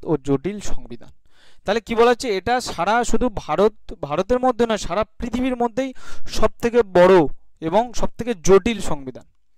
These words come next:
তাহলে এর যে বৈশিষ্ট্যগুলো রয়েছে, এ সব থেকে কেন জটিল হলো বা একে সব থেকে বেশি বড় কেন বলা হচ্ছে? দেখো, ভারতীয় সংবিধান এটা হচ্ছে বিশ্বের দীর্ঘতম লিখিত সংবিধান,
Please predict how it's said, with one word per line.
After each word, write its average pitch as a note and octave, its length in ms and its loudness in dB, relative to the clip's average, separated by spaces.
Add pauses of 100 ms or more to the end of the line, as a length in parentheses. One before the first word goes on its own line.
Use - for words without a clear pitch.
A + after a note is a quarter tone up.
(640)
তাহলে A3 180 0 (160)
এর B3+ 100 -4 (100)
যে B3+ 60 -2 (140)
বৈশিষ্ট্যগুলো A#3+ 600 2
রয়েছে, F3+ 340 2 (300)
এ A3 80 -8 (100)
সব A3 200 2
থেকে A#3 180 -8
কেন A3 200 -6 (120)
জটিল F#3 320 2
হলো F#3+ 160 2 (420)
বা E3 100 2 (220)
একে A#3 180 -10 (520)
সব G3+ 160 0 (120)
থেকে B3 200 -6 (1080)
বেশি F#3+ 240 -6 (140)
বড় E3+ 160 6 (120)
কেন F#3 120 -6 (140)
বলা C3 220 -2
হচ্ছে? - 240 -12 (760)
দেখো, C#3+ 240 -8 (520)
ভারতীয় G3+ 400 0
সংবিধান A3+ 380 0 (460)
এটা - 160 0
হচ্ছে A3+ 160 -2 (100)
বিশ্বের A3 340 -4
দীর্ঘতম G#3+ 400 2 (920)
লিখিত G#3 240 -2 (140)
সংবিধান, C#3+ 340 -4